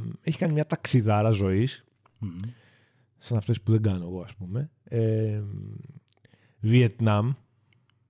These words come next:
Speaker 1: Προσέξτε τώρα. Έχει πάει στο Βιετνάμ με τη σύντροφό του, ε, για δεκαπέντε μέρες, σωστά;
Speaker 2: Ναι.
Speaker 1: Αν θυμάστε καλά λίγο, αν,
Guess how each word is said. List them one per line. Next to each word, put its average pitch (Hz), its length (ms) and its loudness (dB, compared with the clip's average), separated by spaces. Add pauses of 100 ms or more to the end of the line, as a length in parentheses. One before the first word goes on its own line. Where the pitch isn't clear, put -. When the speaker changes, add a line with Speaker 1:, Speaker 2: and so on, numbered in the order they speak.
(520)
Speaker 1:
Προσέξτε 143 340 2
τώρα. 80 260 -2 (280)
Έχει 156 160 -2
πάει - 120 -4
στο 170 140 0
Βιετνάμ 117 440 0 (800)
με 156 160 0
τη 117 220 0
σύντροφό 98 400 -6
του, 147 220 -6 (400)
ε, 107 220 -4
για 135 200 0
δεκαπέντε 107 400 -2
μέρες, 107 460 -2
σωστά; - 240 -8
Speaker 2:
Ναι. 135 200 -4 (1500)
Speaker 1:
Αν 196 180 2
θυμάστε 156 320 2
καλά 123 260 2
λίγο, 117 240 4
αν, 104 400 -2